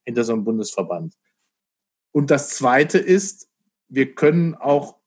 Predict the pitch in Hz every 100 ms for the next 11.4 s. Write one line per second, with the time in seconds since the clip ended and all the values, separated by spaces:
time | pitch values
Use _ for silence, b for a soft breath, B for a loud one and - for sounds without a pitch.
0 | _ _ _ _ _ _ _ _ 127 120
1 | 147 190 - 156 - 147 160 170 123 120
2 | - 110 104 92 92 82 76 _ _ _
3 | _ _ _ _ _ _ _ 131 139 131
4 | 131 104 _ _ _ _ - 123 127 131
5 | 139 143 165 - 147 - 147 143 131 135
6 | 135 156 160 - 147 160 143 147 151 147
7 | - 135 139 127 - 185 180 156 139 208
8 | 220 147 127 123 208 b b b b _
9 | 143 143 139 135 139 147 - 135 131 135
10 | 139 - 139 151 170 202 - 143 123 131
11 | 175 311 -